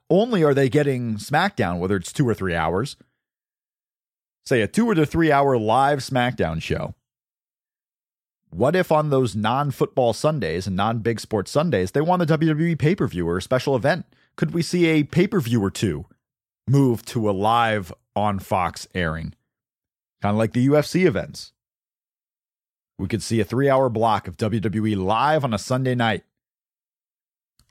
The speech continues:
Maybe during the summer, you know, you don't have, uh, live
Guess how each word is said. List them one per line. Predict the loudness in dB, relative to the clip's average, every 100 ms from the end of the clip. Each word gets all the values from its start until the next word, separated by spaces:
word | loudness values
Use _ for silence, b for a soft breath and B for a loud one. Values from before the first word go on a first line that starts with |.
| -8
Maybe | -2 0 4
during | 4 2
the |
summer, | 2 2 4 2
you | 2 2
know, |
you | 2 4
don't | 4 4
have, | 4 2 4
uh, | 4 6 4
live | 4 4 4 0 -6 -18